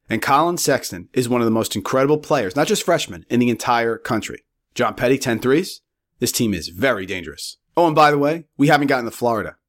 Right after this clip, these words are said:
who's six and three now. Maybe the most dangerous team in the entire conference.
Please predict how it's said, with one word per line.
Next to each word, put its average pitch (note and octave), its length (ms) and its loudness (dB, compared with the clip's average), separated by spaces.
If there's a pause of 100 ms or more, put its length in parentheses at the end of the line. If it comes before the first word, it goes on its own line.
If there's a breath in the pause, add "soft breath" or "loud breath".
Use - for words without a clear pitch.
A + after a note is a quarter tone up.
(120)
who's C#3 180 0
six C#3+ 240 0
and A#2 80 -4
three B2+ 200 0
now. F#2 260 -2 (360)
Maybe E3 220 4
the C#3+ 60 2
most B2+ 260 -2
dangerous C#3 400 2
team A#2+ 180 0
in A2 60 2
the A2+ 100 2
entire G#2+ 380 -2
conference. A#2 560 -6